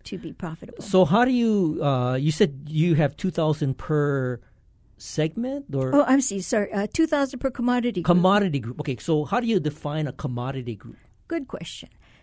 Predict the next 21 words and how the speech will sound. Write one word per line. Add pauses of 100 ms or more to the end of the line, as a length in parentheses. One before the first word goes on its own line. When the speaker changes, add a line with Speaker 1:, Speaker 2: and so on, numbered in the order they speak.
(140)
Speaker 1:
They
actually
define
themselves. (260)
They
form
the,
they
form
the
Hawaii
Tropical
Fruit
Growers
Speaker 2:
Mm-hmm.
Speaker 1:
Association,
Hawaii
Coffee
Association, (480)
uh,
but